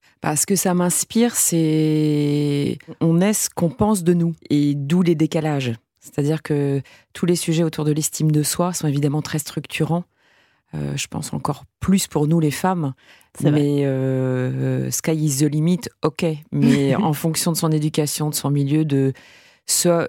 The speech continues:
Speaker 1: le poten-, son propre potentiel qu'on imagine, je pense qu'on est à même de se mettre beaucoup de barrières.
Speaker 2: C'est vrai, on est souvent notre propre ennemi.
Speaker 1: Exactement.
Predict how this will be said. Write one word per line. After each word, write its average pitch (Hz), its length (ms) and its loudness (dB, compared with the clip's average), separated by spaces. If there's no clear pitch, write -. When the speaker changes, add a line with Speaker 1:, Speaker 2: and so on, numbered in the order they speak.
Speaker 1:
le 156 720 2
poten-, 208 340 0
son - 240 -2
propre - 380 -2
potentiel 180 580 -2
qu'on 156 160 0
imagine, 151 400 2
je 165 80 0
pense 156 240 -4
qu'on 139 240 -2
est 139 180 -2
à 143 240 -2
même 156 180 0
de 139 80 -4
se 135 120 -4
mettre 143 120 -4
beaucoup 139 200 -8
de 151 60 -4
barrières. 139 400 -2
Speaker 2:
C'est - 80 0
vrai, 180 100 2
on 180 60 0
est 180 80 0
souvent 220 360 0
notre 196 260 0
propre 196 260 -6
ennemi. 170 300 0
Speaker 1:
Exactement. 160 500 0